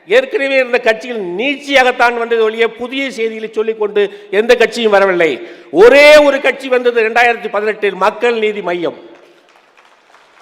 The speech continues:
அந்த கட்சியின் கொடி, இந்த கட்சியின் கொடியின் சாயலில் ஒரு கொடி உண்டா?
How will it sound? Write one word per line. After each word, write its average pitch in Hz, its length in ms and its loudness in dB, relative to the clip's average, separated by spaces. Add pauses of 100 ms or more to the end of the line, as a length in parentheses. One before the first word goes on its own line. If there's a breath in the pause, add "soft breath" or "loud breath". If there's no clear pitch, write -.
(1040)
அந்த 240 260 2
கட்சியின் 262 520 -2
கொடி, 269 300 4 (720)
இந்த 247 220 -2
கட்சியின் 269 480 -4
கொடியின் 269 320 0
சாயலில் 269 360 2
ஒரு 254 120 -2
கொடி 247 220 2
உண்டா? 254 280 2